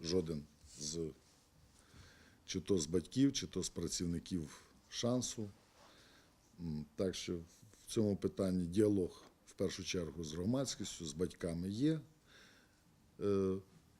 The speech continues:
моя мета і ціль — це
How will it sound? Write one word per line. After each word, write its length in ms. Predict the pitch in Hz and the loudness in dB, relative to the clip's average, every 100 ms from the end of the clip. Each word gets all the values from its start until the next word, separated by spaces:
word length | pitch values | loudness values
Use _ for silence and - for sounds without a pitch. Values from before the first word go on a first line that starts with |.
| _ _ - | _ _ -2
моя 320 | 101 120 131 | 4 6 8
мета 460 | 151 143 139 131 113 - _ _ _ | 4 2 2 2 -2 -14 _ _ _
і 420 | 98 98 92 92 87 85 _ - - - - - - _ | 0 2 4 2 -2 -10 _ -20 -20 -20 -20 -20 -20 _
ціль — 320 | - 120 110 107 - - | -2 4 4 2 -8 -12
це 500 | - 104 95 92 | -2 2 2 0